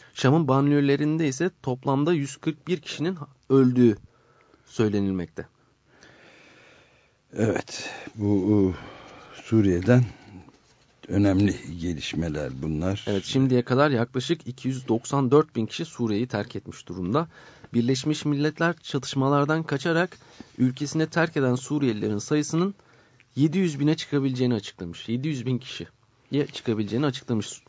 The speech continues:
Speaker 1: Birleşmiş Milletler.
Speaker 2: Evet ve bu senenin, iki bin on ikinin sonuna kadar üstelik yani. Bu, yani daha, e,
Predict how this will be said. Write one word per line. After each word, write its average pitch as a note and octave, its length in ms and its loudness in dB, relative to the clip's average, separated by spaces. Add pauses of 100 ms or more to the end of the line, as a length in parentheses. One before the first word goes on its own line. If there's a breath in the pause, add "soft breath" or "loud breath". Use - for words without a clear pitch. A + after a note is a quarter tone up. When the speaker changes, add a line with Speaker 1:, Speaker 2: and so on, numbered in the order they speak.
(180)
Speaker 1:
Birleşmiş G2 520 -6
Milletler. G2 460 2
Speaker 2:
Evet F2+ 120 0
ve A#2 240 6
bu C#3 280 6
senenin, A#2 540 8
iki A#2 220 -2
bin C3 80 12
on C#3+ 120 12
ikinin C3+ 280 10
sonuna C#3 380 10
kadar F2 360 4
üstelik - 560 -8
yani. C2 280 -4 (380 soft breath)
Bu, E2 560 -4 (400)
yani F#2 360 4 (640)
daha, G2 360 6
e, F2 300 2